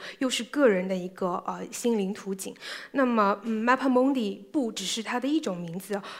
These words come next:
中世纪欧洲，呃，拉丁文里和法语里都没有对，呃，地图的一个对应的精确的一个称呼。当然，今天 “map” 这个词是从这个 mappa 这块布过来的，但当时对于地图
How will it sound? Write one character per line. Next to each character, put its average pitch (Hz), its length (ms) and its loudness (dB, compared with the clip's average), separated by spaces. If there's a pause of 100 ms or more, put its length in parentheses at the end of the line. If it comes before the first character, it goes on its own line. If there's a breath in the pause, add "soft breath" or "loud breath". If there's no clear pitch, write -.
中 294 160 2
世 285 120 -4
纪 277 120 4
欧 285 140 8
洲， 294 320 0
呃， 208 160 2
拉 262 160 6
丁 302 140 2
文 247 120 6
里 208 220 2
和 202 260 -2 (140)
法 202 240 0
语 247 80 0
里 214 100 0
都 285 220 4
没 233 200 6
有 233 180 8
对， 190 340 2 (300 loud breath)
呃， 190 340 0
地 285 140 4
图 185 260 -6
的 208 100 4
一 202 80 4
个 214 140 6
对 254 180 2
应 247 240 4
的 190 360 0 (420)
精 320 180 4
确 320 160 2
的 185 80 -4
一 180 60 -4
个 190 100 -4
称 185 240 -6
呼。 190 180 -8
当 240 160 4
然， 254 140 4
今 285 160 2
天 302 180 4
“map” 233 260 4 (100)
这 202 100 -4
个 190 80 -4
词 190 220 -6
是 202 120 -6
从 185 220 -4
这 208 80 -4
个 185 80 2
mappa 202 420 0
这 202 120 -10
块 196 180 -6
布 208 240 -8
过 202 220 2
来 175 160 -2
的， 165 120 -8 (300 loud breath)
但 247 100 0
当 277 160 6
时 294 140 2
对 240 160 2
于 233 40 0
地 240 120 -2
图 - 60 -6